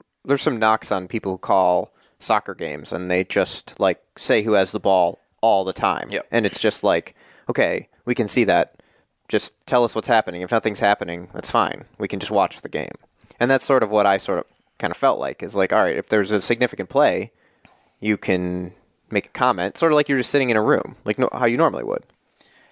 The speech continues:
Speaker 2: I think that overall it helped that it, that was probably one of the better games to do it for that have been around over the past five years, let's say.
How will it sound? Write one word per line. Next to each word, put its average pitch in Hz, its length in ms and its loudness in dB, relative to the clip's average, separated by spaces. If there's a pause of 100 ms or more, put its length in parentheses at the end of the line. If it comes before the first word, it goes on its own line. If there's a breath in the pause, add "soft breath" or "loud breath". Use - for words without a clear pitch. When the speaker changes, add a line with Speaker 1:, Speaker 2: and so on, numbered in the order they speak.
(240 soft breath)
Speaker 2:
I 147 140 2
think 175 180 0
that 131 340 4
overall 113 520 4
it - 100 -4
helped 117 380 0
that 101 180 0
it, 95 120 -4
that 107 180 4
was 104 120 -6
probably 101 640 0
one 95 260 0
of 95 280 -2
the 92 120 -6
better 92 380 0
games 98 440 -2
to 95 100 -8
do 98 220 -4
it 120 80 -2
for 143 340 2
that 95 640 0
have 95 200 -2
been 95 160 0
around 98 560 2
over 95 360 -4
the 95 80 2
past 95 320 0
five 92 320 0
years, 104 240 -2
let's 107 220 -2
say. 117 260 0